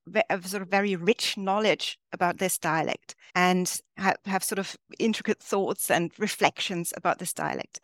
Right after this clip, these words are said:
And it's exactly this kind of knowledge that enregisterment is about. So when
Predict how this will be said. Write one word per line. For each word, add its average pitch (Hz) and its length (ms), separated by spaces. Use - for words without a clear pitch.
And 214 280
it's - 160
exactly 233 460
this 233 240
kind 196 260
of 190 100
knowledge 185 440
that 175 300
enregisterment 180 720
is - 120
about. 160 400
So 180 160
when 202 260